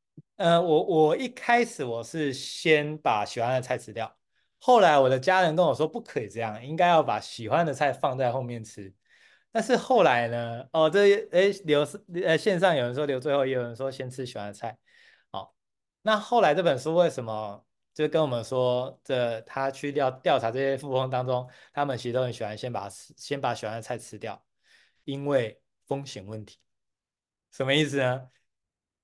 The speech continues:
各位，对，菜如果放在后面的话，有可能第一个风险是什么？后面你吃饱吃不下了，你要硬塞。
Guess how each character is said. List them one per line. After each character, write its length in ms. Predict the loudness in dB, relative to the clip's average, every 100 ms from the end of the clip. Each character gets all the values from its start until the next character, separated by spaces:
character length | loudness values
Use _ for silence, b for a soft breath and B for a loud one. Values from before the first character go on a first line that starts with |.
| -2
各 120 | 2
位， 320 | 2 0 -6 _ _ _ _ _ _ _ _ _ 4
对， 440 | 6 6 2 _ _ -12
菜 320 | 0 4 4
如 160 | 4
果 160 | 0 0
放 180 | 2 0
在 80 | 0
后 120 | -2
面 160 | -2
的 100 | -2
话， 160 | 0 0
有 180 | 0 0
可 140 | -2
能 140 | -6 -8
第 120 | -4
一 60 |
个 80 | -2
风 180 | -2 -2
险 120 | -4
是 60 | -4
什 60 |
么？ 220 | -6 -8 -4
后 160 | -2
面 200 | 0 0
你 80 | -2
吃 260 | -4 -6 -2
饱 260 | 4 4
吃 220 | 2 -4 -6
不 100 | -4
下 320 | 2 4 6
了， 140 | 4
你 60 | 2
要 120 | -2
硬 220 | 0 -4
塞。 420 | -2 0 0 0